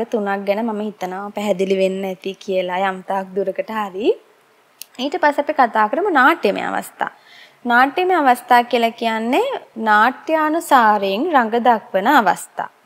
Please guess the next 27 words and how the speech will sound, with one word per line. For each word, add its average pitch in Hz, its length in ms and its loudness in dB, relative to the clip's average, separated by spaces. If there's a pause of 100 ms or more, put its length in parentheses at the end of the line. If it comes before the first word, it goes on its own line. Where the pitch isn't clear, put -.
(800)
එතකොට 226 340 -4 (340)
කොහොඹක් 214 420 2
අංකාරය 220 500 0
තුල 214 240 -2 (540)
ගුරුගේ 190 420 -2
මාලාව, 214 560 2 (300)
යක්කම් 190 480 -10
පහ, 226 240 -4 (240)
ගබඩා 190 440 -4
කොල්ලය, 220 580 -2
මාරාව, 208 680 -6 (260)
ඔන්න 208 160 -14
ඔය 208 100 -14
වගේ 202 320 -2 (400)
නාට්‍යමය 233 500 -2
අවස්ථා 196 500 0
තියෙනවා. 185 420 -4 (1300)
මෙතනදිත් 320 580 2
ඔයාලට 254 340 6
අර 254 200 8
වගේ 220 220 0
ප්‍රශ්න 233 360 0
එන්න 262 320 0
පුළුවන්. 185 480 0
නාට්‍යමය 196 500 -2
අවස්ථා 190 520 2
දෙකක් 185 220 -2